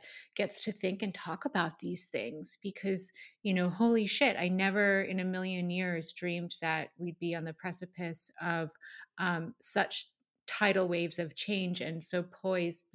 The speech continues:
in an industry to really create impact and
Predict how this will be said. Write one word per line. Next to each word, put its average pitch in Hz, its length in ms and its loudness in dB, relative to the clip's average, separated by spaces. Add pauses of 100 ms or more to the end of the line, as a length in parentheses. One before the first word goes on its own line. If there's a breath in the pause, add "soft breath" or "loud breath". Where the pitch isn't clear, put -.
in 170 120 -6
an 175 140 -4
industry 175 480 -4
to 170 120 -2
really 165 240 -2
create 165 400 -6
impact - 640 -8 (420 loud breath)
and 170 400 -2